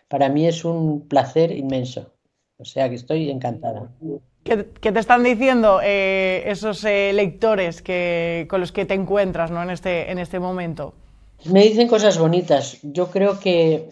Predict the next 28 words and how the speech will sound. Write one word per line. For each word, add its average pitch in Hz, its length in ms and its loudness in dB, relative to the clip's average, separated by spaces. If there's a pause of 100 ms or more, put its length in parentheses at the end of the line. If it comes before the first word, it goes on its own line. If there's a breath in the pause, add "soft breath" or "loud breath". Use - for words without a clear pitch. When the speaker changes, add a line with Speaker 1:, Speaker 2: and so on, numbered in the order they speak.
(260)
Speaker 1:
que 139 640 -2
creo, 175 420 6
creo 170 300 0
que 151 160 -6
no 143 140 -2
tienen 147 260 -2
por 131 180 -8
qué 151 80 -4
engañarme, 143 540 0
¿no? 175 300 -2
Algunos, 160 760 0 (240 loud breath)
el 156 100 2
otro 170 200 2
día 180 360 6
me 165 200 -4
presentó 160 640 -4
la 160 160 0
novela, 151 500 -2
tuve 151 280 -2
el 143 180 -2
enorme 156 720 0
placer 135 540 -4
y 127 120 -6
el, 117 300 -8
el 110 260 -14
honor, 139 320 2
el 135 120 -2
privilegio 131 640 -2